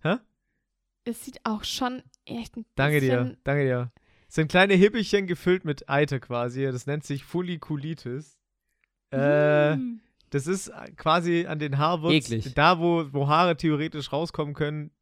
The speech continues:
Speaker 1: die Wurzeln sind halt entzündet. Und je tiefer die Entzündung geht, desto breiter kann es sich ausbreiten. Deswegen, ich hab's am Hals, im, da wo halt mein Bart so ist und so. Dann auch beim Schnauzer und sowas. Dann hab ich's an den Schultern zum Teil,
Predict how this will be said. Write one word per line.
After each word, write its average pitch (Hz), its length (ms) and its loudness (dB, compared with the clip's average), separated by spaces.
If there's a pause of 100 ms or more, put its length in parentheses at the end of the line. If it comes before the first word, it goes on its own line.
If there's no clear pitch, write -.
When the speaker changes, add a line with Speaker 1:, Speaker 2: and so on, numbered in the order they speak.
(160)
Speaker 1:
die 139 160 -6
Wurzeln 143 300 -6
sind 139 180 -6
halt 131 160 -6
entzündet. 160 640 -12 (480)
Und 131 320 -4
je 139 80 0
tiefer 170 300 -4
die 147 100 -2
Entzündung 147 380 -4
geht, 139 200 -4
desto 139 240 -4
breiter 135 360 -2
kann 131 160 -4
es 127 80 -8
sich 120 160 -8
ausbreiten. 160 800 0
Deswegen, 139 280 -6
ich 139 160 -8
hab's 131 140 -6
am 120 120 -8
Hals, 175 440 0
im, 131 300 -10 (120)
da 139 160 0
wo 135 100 0
halt 131 140 0
mein 120 160 -8
Bart 156 240 -4
so 156 160 -8
ist 160 200 -10
und 147 80 -12
so. 156 260 -6 (480)
Dann 123 160 -10
auch 123 140 -10
beim 123 140 -12
Schnauzer 165 520 -2
und 156 80 -6
sowas. 156 260 -6
Dann 131 140 -8
hab 139 80 -4
ich's 139 80 -8
an 139 80 -12
den 123 160 -8
Schultern 185 600 -2
zum 165 200 -16
Teil, 165 420 -10